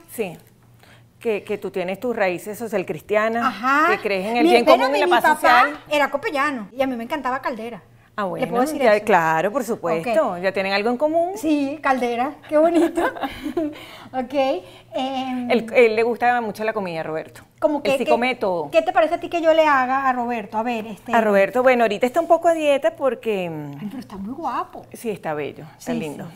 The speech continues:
Speaker 2: sí, sí.
Speaker 1: Ha-, haría muy buena pareja. No, bueno, le gustaría un pollito a la mostaza
Speaker 2: Ok.
Speaker 1: con una... o sea, así tipo como lo que vas a hacer ahora, pero con las tortillas light.
Speaker 2: Ajá.
Speaker 1: Y muchos vegetales.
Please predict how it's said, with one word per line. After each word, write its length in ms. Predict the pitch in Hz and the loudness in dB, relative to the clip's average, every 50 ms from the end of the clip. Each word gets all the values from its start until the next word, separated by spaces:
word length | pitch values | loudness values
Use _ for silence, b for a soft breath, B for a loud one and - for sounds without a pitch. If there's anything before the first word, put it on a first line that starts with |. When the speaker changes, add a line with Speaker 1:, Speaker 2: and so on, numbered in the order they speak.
| - | -20
Speaker 2:
sí, 160 | - - - 202 | -20 -16 -14 -12
sí. 60 | 180 165 | -6 -2
Speaker 1:
Ha-, 320 | 202 190 180 - - 196 | 0 2 2 2 2 2
haría 160 | 190 180 180 | 2 0 0
muy 120 | 180 180 190 | -2 -2 -2
buena 200 | 196 196 190 196 | 0 0 0 0
pareja. 300 | 220 190 180 165 175 180 | 0 0 0 -2 -4 -2
No, 160 | - 233 233 | 0 2 4
bueno, 200 | 233 220 214 202 | 4 4 2 2
le 80 | 208 | 0
gustaría 360 | 233 285 285 - 294 226 226 226 | 0 -2 -2 -2 -2 -2 -2 -2
un 60 | 233 | 0
pollito 680 | - 262 254 190 226 247 240 240 - 277 269 269 - | 2 0 2 2 -2 -4 -4 -2 2 4 4 4 4
a 80 | - 233 | 4 4
la 100 | 214 196 | 4 2
mostaza 680 | 196 185 - - - 247 226 220 220 220 - 285 311 - - _ - | 0 -2 -4 -2 0 2 2 2 0 -4 -8 -14 -14 -14 -16 _ -12
Speaker 2:
Ok. 200 | 240 220 - 240 226 240 269 320 381 427 - - - | -12 -10 -8 -6 -4 -2 -2 -2 -2 -4 -6 -6 -4
Speaker 1:
con 120 | 254 247 | -2 0
una... 960 | 233 220 208 208 202 208 220 233 233 233 226 214 190 175 170 165 156 139 B B B B B B B B | 0 0 -2 -2 -4 -2 0 0 0 0 0 -2 -2 -4 -4 -6 -10 -12 B B B B B B B B
o 60 | - | 2
sea, 180 | 285 277 254 | 4 6 6
así 220 | 254 247 - 262 240 | 4 2 2 -4 -4
tipo 720 | - - 277 269 269 - 320 311 294 285 254 226 208 208 - | -2 -2 -4 -2 0 4 6 6 8 8 6 4 2 -2 -4
como 220 | 233 226 220 220 | -4 -2 -2 0
lo 180 | 214 208 190 196 | 0 -2 -2 0
que 120 | 220 208 | 2 2
vas 140 | 190 185 208 | 2 4 2
a 40 | 247 | 0
hacer 220 | 247 277 277 277 | -4 -2 -2 0
ahora, 380 | 294 330 349 285 214 208 - - | 2 2 2 2 2 0 -2 -2
pero 260 | 220 202 208 202 - | -4 -4 -4 -4 -4
con 120 | 220 202 | -4 -4
las 120 | 196 185 - | -4 -4 -6
tortillas 640 | 214 190 - - 196 180 170 214 240 262 254 226 202 | -8 -10 -8 -8 -8 -4 2 2 4 4 4 2 0
light. 300 | 262 311 285 202 - - - - - - B B B B | 2 2 4 2 2 -2 -14 -20 -20 -20 B B B B
Speaker 2:
Ajá. 460 | - 269 277 254 311 320 294 247 208 - - - - | 0 0 0 4 4 4 4 4 0 -4 -14 -8 -4
Speaker 1:
Y 100 | 262 254 | 0 2
muchos 300 | 240 233 - 233 254 269 | 2 2 2 2 4 4
vegetales. 760 | 277 247 226 - - 175 151 151 135 127 - - - - | 4 4 4 2 0 0 0 0 -4 -10 -14 -18 -20 -16